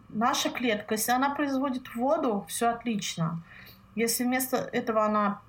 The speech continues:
производит перекись, а это всего там, да, H два О, H два О два, вот эти маленькие отличия химические на уровне, а, тонком,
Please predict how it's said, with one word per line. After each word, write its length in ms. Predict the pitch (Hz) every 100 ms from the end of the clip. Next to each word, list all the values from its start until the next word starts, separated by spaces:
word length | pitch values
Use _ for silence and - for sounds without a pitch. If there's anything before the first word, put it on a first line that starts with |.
| -
производит 580 | 214 208 214 208 202
перекись, 360 | - 226 214 208
а 60 | 214
это 120 | 208
всего 300 | - 233 311
там, 180 | 262 202
да, 280 | 233 - 277
H 120 | 262
два 240 | 233 247
О, 160 | 214 190
H 220 | 202 247
два 160 | 226 240
О 80 | 233
два, 380 | 208 196 175 170
вот 160 | 170
эти 180 | 185 -
маленькие 460 | 196 190 185 170 196
отличия 460 | 226 302 - 220
химические 600 | 208 208 202 - - - -
на 140 | 196
уровне, 420 | 190 190 175 170 165 - - - - - - - - - - _
а, 320 | 190 185 175 165
тонком, 520 | 202 180 170 175 170